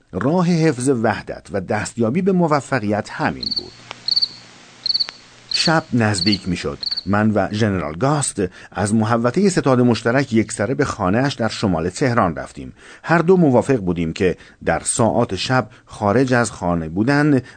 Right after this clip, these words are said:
به صلاح نبود. مردم دسته دسته در خیابان‌ها در حال صفبندی بودند، اگرچه شمال تهران آرامتر از جنوب شهر بود. در جنوب شهر قانون‌های گذشته و نظمی که ما به آن نیاز داشتیم و مورد نظر ما بود،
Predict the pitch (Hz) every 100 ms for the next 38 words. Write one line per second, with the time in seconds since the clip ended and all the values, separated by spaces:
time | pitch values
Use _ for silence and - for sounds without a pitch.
0 | - 95 - 80 78 87 92 101 65 50
1 | 50 - _ _ _ 87 87 95 110 90
2 | 67 - 160 135 - 156 135 92 - 90
3 | 73 76 127 143 85 104 131 127 82 80
4 | - 82 85 117 78 - 80 - - -
5 | 170 175 160 185 170 - 135 139 147 131
6 | 127 104 110 113 90 - _ - 101 101
7 | 104 82 78 113 92 92 87 85 73 76
8 | - 65 62 53 50 - - _ _ -
9 | 85 98 123 120 117 139 135 123 - -
10 | - 117 127 123 120 143 131 117 104 98
11 | 127 117 101 107 131 131 123 123 107 95
12 | 113 170 175 139 120 101 90 78 80 71
13 | 85 78 90 101 95 107 101 101 101 110
14 | 120 127 170 139